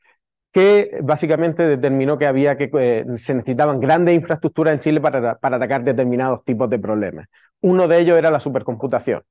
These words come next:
En, en el área completa, concreta de supercomputación, se vio que había universidades, facultades, departamentos que no tenían capacidades locales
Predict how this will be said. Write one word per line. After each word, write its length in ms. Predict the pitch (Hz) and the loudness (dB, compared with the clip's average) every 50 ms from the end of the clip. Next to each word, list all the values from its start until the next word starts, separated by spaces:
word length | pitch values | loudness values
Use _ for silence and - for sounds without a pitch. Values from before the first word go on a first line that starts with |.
| _ _ _ _ _ _ _ _ | _ _ _ _ _ _ _ _
En, 320 | 139 143 139 127 123 - - | -2 -2 -2 -2 -4 -6 -6
en 160 | 131 120 117 | -4 -2 -2
el 260 | 113 110 110 104 - - | 0 0 -2 -2 -2 0
área 200 | 151 165 175 208 | 0 2 2 2
completa, 520 | 185 185 151 175 170 151 165 151 - - | 0 0 0 -2 0 0 0 -2 -2 -6
concreta 400 | - _ 143 139 - 156 170 147 | -6 _ -6 -4 -2 -2 0 0
de 80 | 143 131 | -2 -4
supercomputación, 960 | - 139 127 139 - - 143 131 - 147 - 151 - - 170 160 143 - - _ _ _ _ _ _ _ _ _ _ _ _ | -4 -6 -6 -6 -4 -6 -6 -4 -4 -2 -2 -2 -2 0 0 0 0 -2 -6 _ _ _ _ _ _ _ _ _ _ _ _
se 260 | _ - - - 120 | _ -12 -8 -6 -2
vio 300 | 117 131 147 165 151 - | 0 2 2 2 2 0
que 300 | - 135 113 101 - - _ _ _ _ _ _ | -2 -4 -4 -4 -6 -12 _ _ _ _ _ _
había 500 | - 139 135 143 156 160 160 156 147 143 - - - _ _ _ _ | -4 -2 0 2 4 4 4 2 2 -2 -6 -16 -20 _ _ _ _
universidades, 760 | - 139 139 143 156 147 - - 135 123 120 117 123 127 127 | -2 0 0 2 2 0 0 -2 -2 -2 0 -2 -2 -4 -2
facultades, 480 | - 139 139 156 135 - 139 131 131 | -2 -2 -2 -2 -2 0 -2 0 0
departamentos 540 | 127 139 143 139 - 143 139 147 139 - 127 | 0 0 -2 -2 -2 -2 -2 -2 -2 -4 -4
que 140 | - - 123 | -2 -2 -2
no 120 | 135 127 | -2 -2
tenían 280 | - 110 107 110 113 - | -4 -4 -4 -4 -4 -6
capacidades 560 | - 117 131 - - 127 117 120 127 127 120 | -4 -4 -4 -4 -4 -2 -2 0 0 0 0
locales 560 | 123 123 117 170 175 190 202 226 254 - _ | 0 -2 2 2 2 2 2 0 -2 -4 _